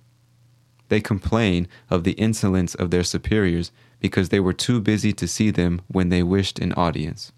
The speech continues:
But can anyone have the hardihood to complain of the pride of another when he himself has no time to attend to himself? After all, no matter who you are, the great man does sometimes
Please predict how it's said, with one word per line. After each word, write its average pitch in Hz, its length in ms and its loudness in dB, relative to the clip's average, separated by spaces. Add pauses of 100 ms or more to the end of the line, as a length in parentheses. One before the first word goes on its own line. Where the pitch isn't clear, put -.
(1300)
But 98 140 0
can 98 160 2
anyone 127 420 2
have 107 240 2
the 87 120 4
hardihood 95 600 2
to 87 100 2
complain 87 640 0 (260)
of 87 160 0
the 92 100 0
pride 110 360 4
of 90 140 2
another 90 480 2 (340)
when 92 140 2
he 127 260 0
himself 110 560 2 (260)
has 87 180 0
no 101 160 4
time 98 400 2
to 98 220 0
attend 98 560 0 (120)
to 92 120 0
himself? 95 540 -2 (1300)
After 98 360 0
all, 92 260 0 (560)
no 104 120 2
matter 107 260 4
who 120 220 0
you 92 200 2
are, 71 240 0 (640)
the 95 80 2
great 113 260 4
man 107 340 4
does 95 420 2
sometimes 90 720 0